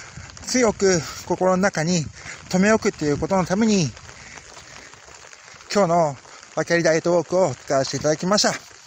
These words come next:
皆さん、まあ、多分ね、あのー、いろんな人が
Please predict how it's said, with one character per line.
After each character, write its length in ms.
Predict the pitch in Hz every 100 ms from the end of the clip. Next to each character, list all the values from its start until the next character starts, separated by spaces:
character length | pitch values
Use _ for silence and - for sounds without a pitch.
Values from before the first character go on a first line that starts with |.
| - - - - - - - - -
皆 140 | 160
さ 200 | 143 147
ん、 60 | 135 - -
ま 200 | 151 147
あ、 40 |
多 120 | 139 147
分 160 | 143
ね、 220 | 156 151 - - - - -
あ 120 | 147
の 360 | 151 143 147
ー、 40 | 151
い 40 |
ろ 120 | 190
ん 40 | 208
な 80 | 202
人 180 | 226
が 320 | 185 196 180